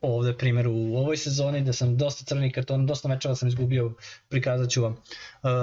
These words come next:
zbog crvenih kartona koje sam dobio, zbog toga što igrači imaju loš tackling, a get stuck in je uključen. Defensive line, step up more, znači bukvalno da ide još gore, e,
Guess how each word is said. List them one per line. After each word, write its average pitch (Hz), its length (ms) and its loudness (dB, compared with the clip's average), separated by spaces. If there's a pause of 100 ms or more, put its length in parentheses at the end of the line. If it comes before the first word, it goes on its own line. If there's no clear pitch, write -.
(380)
zbog 139 360 0
crvenih 139 260 0
kartona 131 340 -2
koje 127 140 0
sam 123 140 2
dobio, 120 220 2
zbog 131 300 0
toga 131 180 0
što 117 160 -2
igrači 117 300 0
imaju 117 160 0
loš 139 240 -2
tackling, 135 500 0 (140)
a 131 160 -4
get 117 260 -2
stuck 113 280 -6
in 107 160 -4
je 104 220 -8
uključen. 143 520 -2 (920)
Defensive 147 640 0
line, 117 160 0
step 160 280 0
up 143 240 -4
more, 165 380 0
znači 135 300 0
bukvalno 135 400 0
da 127 80 2
ide 127 140 2
još 113 220 0
gore, 165 300 0
e, 127 1040 -2